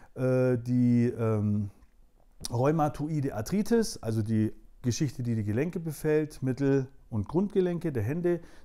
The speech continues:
Ulnadevitation, diese ganzen Geschichten. Und hier haben wir die Wirkung im Prinzip, dass es zu einer Hemmung der Prosto-, Prostaglandinsynthese kommt. Dadurch wirken diese N S R As nicht steroide Antirheumatikas.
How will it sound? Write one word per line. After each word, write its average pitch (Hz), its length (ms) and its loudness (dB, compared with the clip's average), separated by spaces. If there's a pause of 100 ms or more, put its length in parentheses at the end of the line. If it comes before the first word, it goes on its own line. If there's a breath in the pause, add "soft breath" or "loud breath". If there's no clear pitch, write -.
(180)
Ulnadevitation, 123 1040 0
diese 139 220 -4
ganzen 127 340 -4
Geschichten. 117 600 -6 (420 loud breath)
Und 131 140 0
hier 190 260 2
haben 196 140 -2
wir 180 80 -2
die 135 180 -4
Wirkung 214 400 2
im 185 100 -4
Prinzip, 190 460 -4
dass 160 160 -2
es 151 180 -8
zu 127 120 -8
einer 117 260 -2
Hemmung 196 400 0
der 156 140 -2
Prosto-, 160 800 -4 (100)
Prostaglandinsynthese 139 2250 2
kommt. 220 420 -8 (320 loud breath)
Dadurch 170 460 -2
wirken 196 320 -2
diese 175 400 -2
N 151 160 -6
S 160 300 -8
R 110 280 -6
As 160 460 -12
nicht 220 540 -2
steroide 190 920 -4
Antirheumatikas. 131 1200 -4